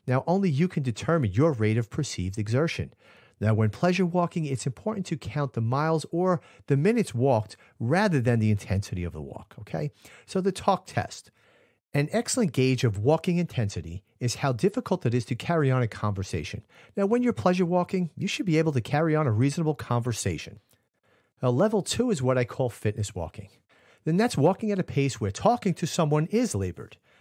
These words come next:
Fitness walking is the perfect low-impact way to get fit and stay fit. Because fitness walking is so low impact on your body, there is little risk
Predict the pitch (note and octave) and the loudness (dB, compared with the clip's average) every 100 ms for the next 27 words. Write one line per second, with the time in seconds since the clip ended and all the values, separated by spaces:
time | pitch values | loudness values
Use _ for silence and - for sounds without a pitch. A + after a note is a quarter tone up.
0 | _ - _ - G#3 A3 G#3+ E3 D3+ - | _ -20 _ 0 2 2 0 2 2 2
1 | C#3 C#3 C#3+ A#2+ B2+ - D3 - A2+ G2 | -2 0 -2 -2 -4 -2 -2 -2 -4 0
2 | B2 G3 G#3+ - F#3 - G#2+ G#2 - - | 2 2 0 0 -2 0 0 0 -4 -12
3 | F#2 C#3 F#3+ - _ _ F#3 F#3 - C3+ | -2 0 0 -2 _ _ -2 -2 -2 -2
4 | B2+ - G#2+ G2 - - - _ _ _ | -2 -4 -2 -2 -4 -12 -12 _ _ _
5 | _ - C#3 D#3+ - G#3 G#3 - D#3 - | _ -4 0 0 2 2 2 0 -2 0
6 | D#3 A3 B3 - F3 D3 B2+ B2 B2+ D3 | -2 0 0 2 2 4 4 2 0 -2
7 | C#3+ E3 E3 D#3 G2+ E2+ E2 G#2+ - _ | -2 -2 -2 -2 -2 -4 -4 -8 -10 _
8 | - B2 A#2+ A2+ C#3+ C3+ G2+ C#3+ - | 2 4 4 2 2 0 2 0 0